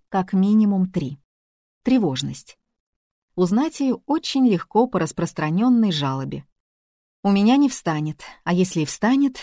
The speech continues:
то упадет». Сюда относится и страх первого полового акта с женщиной.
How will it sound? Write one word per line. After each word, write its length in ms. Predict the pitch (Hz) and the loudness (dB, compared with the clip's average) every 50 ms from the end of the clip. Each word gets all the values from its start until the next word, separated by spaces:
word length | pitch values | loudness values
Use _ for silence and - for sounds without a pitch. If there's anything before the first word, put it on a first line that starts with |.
| - - | -10 -4
то 120 | 175 185 | 0 0
упадет». 640 | 202 196 185 185 175 147 143 139 139 - - - _ _ _ _ _ _ _ | 0 0 0 -2 -2 -2 -4 -6 -6 -10 -14 -20 _ _ _ _ _ _ _
Сюда 340 | - - - 247 220 233 202 | -8 -2 -2 0 2 2 0
относится 580 | 185 190 180 170 156 151 - 147 - - - - | 0 -2 -2 -4 -4 -6 -10 -12 -12 -10 -12 -8
и 140 | - - 185 | -6 -6 -6
страх 400 | 190 - - 254 269 254 - - | -6 -4 -4 -4 -4 -4 -6 -2
первого 440 | - 214 233 240 208 175 151 147 143 | 0 0 0 2 0 -2 -4 -4 -4
полового 540 | - 160 151 147 151 160 190 208 202 - - | -4 -4 -4 -4 -4 -4 -4 -4 -6 -6 -8
акта 360 | - - - - - - 156 | -8 -8 -8 -8 -10 -12 -10
с 40 | 151 | -8
женщиной. 680 | 165 139 143 139 139 139 - - - 123 - - - | -8 -8 -6 -6 -8 -8 -8 -10 -10 -12 -14 -14 -18